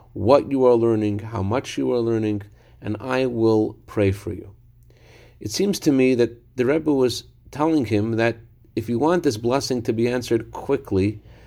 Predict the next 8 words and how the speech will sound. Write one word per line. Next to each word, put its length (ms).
then 240
you 200
need 220
to 280
ask 300
yourself 300
a 40
question. 540